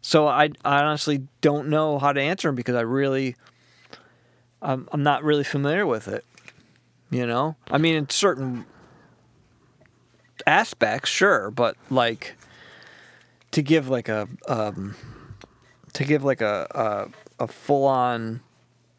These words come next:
opinion on it is, is a little bit tough for me, I guess.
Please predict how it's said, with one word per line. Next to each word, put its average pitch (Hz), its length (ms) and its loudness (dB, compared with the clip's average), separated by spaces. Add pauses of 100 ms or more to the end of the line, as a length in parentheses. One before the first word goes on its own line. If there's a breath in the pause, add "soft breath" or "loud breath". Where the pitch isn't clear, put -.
(200)
opinion 156 500 -4
on 104 220 -4
it 104 180 -8
is, 110 320 -6
is 127 200 -6
a 120 40 -8
little 123 160 -4
bit 120 200 -4
tough 131 420 -2
for 107 140 -6
me, 80 260 -8 (540)
I 160 60 -8
guess. - 400 -8